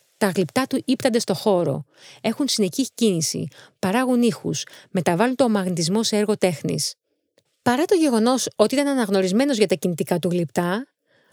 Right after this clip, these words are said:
ο Τάκης πρωτοπορούσε και στη δημιουργία σκηνικών, στη μουσική επιμέλεια θεατρικών παραστάσεων και performances. Όντας ευφυής καλλιτέχνης,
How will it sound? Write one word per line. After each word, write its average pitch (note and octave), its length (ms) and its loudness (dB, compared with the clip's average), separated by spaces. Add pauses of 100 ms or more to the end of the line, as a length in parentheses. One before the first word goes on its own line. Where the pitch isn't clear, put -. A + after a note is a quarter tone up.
ο G#3 140 -2
Τάκης E4 280 0
πρωτοπορούσε A#3 520 0
και C4 80 -2
στη A#3 120 -2
δημιουργία F#3 420 0
σκηνικών, F#3 640 0 (300)
στη - 180 -2
μουσική G#3 260 0
επιμέλεια A#3+ 360 2
θεατρικών G3+ 360 -2
παραστάσεων F#3+ 720 0
και C#4 180 -4
performances. F3 760 -2 (960)
Όντας A3 340 2
ευφυής G#3+ 300 0
καλλιτέχνης, F3+ 800 -2